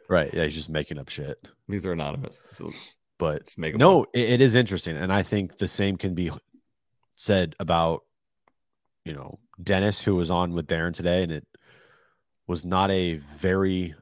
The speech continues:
Speaker 1: uh, Dennis did not hold, in my opinion, Dennis didn't hold back. I know you think, John, that it wasn't that bad, but I,
Speaker 2: I didn't
Speaker 1: I
Speaker 2: think, I listened to the whole thing. I
Speaker 1: I know. And I, I,
Speaker 2: Yeah.
Speaker 1: I, I personally thought that Dennis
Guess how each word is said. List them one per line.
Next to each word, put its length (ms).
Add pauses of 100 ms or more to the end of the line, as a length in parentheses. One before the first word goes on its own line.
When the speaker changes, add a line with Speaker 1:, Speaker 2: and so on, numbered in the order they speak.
(100)
Speaker 1:
uh, 440 (380)
Dennis 240
did 100
not 160
hold, 180
in 80
my 140
opinion, 340
Dennis 240
didn't 180
hold 140
back. 280 (840)
I 60
know 80
you 100
think, 240 (120)
John, 240
that 100
it 80
wasn't 260
that 220
bad, 300
but 100
I, 200
Speaker 2:
I 120
didn't 180
Speaker 1:
I 20
Speaker 2:
think, 220
I 140
listened 360
to 20
the 60
whole 220
thing. 360
I 180
Speaker 1:
I 20
know. 320
And 180
I, 240
I, 80
Speaker 2:
Yeah. 160 (280)
Speaker 1:
I, 300 (180)
I 180
personally 480
thought 280
that 200
Dennis 520